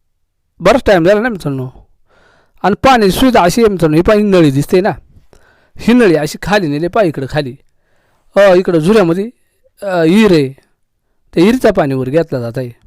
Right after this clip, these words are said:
इकडं थोडं कांदा केलं, तिकडं पहा ती सह्याद्रीची पर्वतरांग दिसतेच ना मित्रांनो, इकडून दिसते ती पहा खाली बाबळेली, पाला बिला काय नाही, एकदम उजाड माळे. आणि पाणी सुविधा अशी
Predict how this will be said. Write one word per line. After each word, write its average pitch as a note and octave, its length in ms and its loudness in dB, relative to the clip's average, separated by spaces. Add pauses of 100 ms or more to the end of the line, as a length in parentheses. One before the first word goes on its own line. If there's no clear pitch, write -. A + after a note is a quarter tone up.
(1160)
इकडं F#3 240 -2
थोडं G#3+ 120 4
कांदा C#3+ 300 -2
केलं, C#3+ 240 -4 (380)
तिकडं G#3 180 -2
पहा B3 260 -2
ती F#3+ 60 -2
सह्याद्रीची D3+ 560 0
पर्वतरांग C3 460 0
दिसतेच E3 360 -2
ना F#3+ 60 -4
मित्रांनो, A#2+ 320 -12 (960)
इकडून A#3+ 280 0
दिसते A#3+ 300 -2
ती D#3 60 -4
पहा E3 200 -4 (960)
खाली A3 200 0
बाबळेली, F3+ 560 0 (300)
पाला F3 260 0
बिला D3 160 -2
काय E3+ 160 -2
नाही, F#3 100 -2
एकदम F3+ 220 -4
उजाड D#3+ 360 0
माळे. D3 380 -4 (1600)
आणि F3 100 -2
पाणी G#3 320 0
सुविधा G#3 280 0
अशी F3+ 160 2